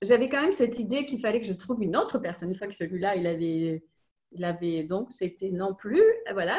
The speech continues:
ce, ce truc-là est épuisé. Donc, maintenant, il faut aller à un autre. J'avais toujours encore ce, ce truc qu'il n'y avait qu'un, euh, qu'une possibilité. Et, et donc, euh, et ça a bien marché pour moi, tout le temps.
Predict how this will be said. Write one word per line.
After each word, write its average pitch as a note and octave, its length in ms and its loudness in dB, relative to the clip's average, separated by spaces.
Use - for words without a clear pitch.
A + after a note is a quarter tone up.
ce, G3+ 100 -2
ce - 160 -10
truc-là G#3+ 360 0
est G#3 100 0
épuisé. G#3 440 2
Donc, D4+ 280 4
maintenant, C4+ 320 4
il A#4+ 80 2
faut - 120 -2
aller C#4 120 2
à C#4+ 80 0
un E4 40 2
autre. G#4+ 260 -2
J'avais B3 380 2
toujours E4 340 2
encore C#4 280 2
ce, A3+ 300 4
ce - 160 -2
truc C#4 300 -4
qu'il - 160 -16
n'y G#3+ 60 2
avait A#3+ 220 2
qu'un, C4+ 380 -4
euh, G3 120 0
qu'une C#4 200 2
possibilité. G#3 800 -2
Et, A#3+ 640 2
et A3+ 120 4
donc, C#4 360 0
euh, G3 560 2
et A#3+ 80 6
ça A#3+ 160 6
a - 20 4
bien B3+ 160 4
marché B3+ 300 4
pour A3+ 160 2
moi, - 320 2
tout D4+ 120 4
le - 60 2
temps. C#4+ 160 2